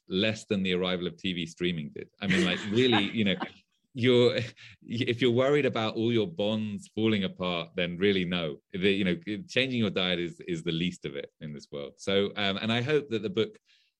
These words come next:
Speaker 1: the book is intended to be slightly funny. You know, a lot of the stuff I, I write in my day job is, is meant to be funny. I don't believe this is a, something where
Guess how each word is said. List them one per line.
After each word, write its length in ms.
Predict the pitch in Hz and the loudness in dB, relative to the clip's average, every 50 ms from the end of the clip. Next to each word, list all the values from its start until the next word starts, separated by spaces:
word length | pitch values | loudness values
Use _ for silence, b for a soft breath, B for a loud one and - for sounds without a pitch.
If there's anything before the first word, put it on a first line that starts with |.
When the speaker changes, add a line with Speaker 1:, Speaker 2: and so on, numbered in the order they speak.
| _ - | _ -4
Speaker 1:
the 100 | 110 107 | -2 0
book 200 | 101 147 147 - | 0 0 0 0
is 100 | 131 127 | -2 -2
intended 440 | 120 113 117 120 120 123 127 113 | -2 -2 -2 -2 -2 -2 -2 -4
to 80 | 123 - | -6 -6
be 120 | 90 98 | -6 -6
slightly 340 | 87 - - 95 98 82 87 | -6 -4 -2 -2 -2 -2 -4
funny. 260 | 87 - 90 90 87 | -6 -4 -4 -4 -2
You 100 | 85 87 | -2 -4
know, 140 | 85 85 85 65 | -4 -4 -4 -2
a 60 | 76 | 0
lot 160 | 87 98 98 | 2 2 2
of 120 | 98 90 | 0 0
the 80 | 82 87 | -4 -6
stuff 200 | 87 - 98 90 - | -6 -6 -6 -4 -4
I, 180 | 85 87 82 80 - - | -2 -2 -2 -4 -4 -6
I 100 | 85 82 | -4 -2
write 200 | 82 95 95 - | -2 0 -2 -2
in 80 | 87 | -2
my 100 | 85 82 | -4 -4
day 200 | 80 82 104 110 | -2 0 0 0
job 200 | 98 98 92 82 | 2 0 0 0
is, 200 | 85 80 78 - - _ _ _ _ _ _ - | 0 -4 -6 -8 -14 _ _ _ _ _ _ -6
is 160 | 101 87 92 | -4 0 2
meant 180 | 101 107 101 | 2 0 0
to 60 | 104 - | -2 -4
be 80 | 92 | -4
funny. 280 | 90 - 90 87 85 78 - | -4 -2 -2 -2 -2 -2 -4
I 100 | 95 95 | -4 0
don't 240 | - 110 117 117 | 2 2 2 2
believe 240 | 107 107 104 101 98 | 2 2 0 0 0
this 220 | 85 92 90 - 95 | 0 -2 -4 -2 -2
is 160 | 90 82 87 | -2 0 0
a, 260 | 85 85 85 82 - - _ _ _ _ _ _ _ _ _ - | 0 0 0 -2 -4 -8 _ _ _ _ _ _ _ _ _ -10
something 320 | - 113 101 95 95 90 | -6 -2 -2 0 0 0
where 400 | 90 87 85 82 80 80 - - | 2 0 0 0 0 -2 -4 -6